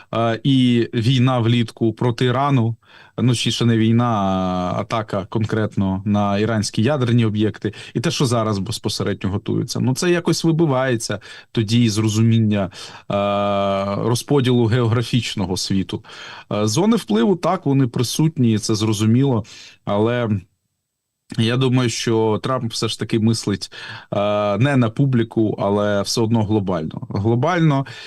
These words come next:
і не просто так він заявляє про необхідність збільшення в півтора рази,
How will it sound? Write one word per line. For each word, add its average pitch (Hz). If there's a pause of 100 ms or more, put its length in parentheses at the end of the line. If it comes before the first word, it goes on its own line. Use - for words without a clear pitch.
(140)
і 113
не 131
просто 123
так 95
він 95
заявляє 98
про 92
необхідність 101
збільшення 98
в -
півтора 107
рази, 90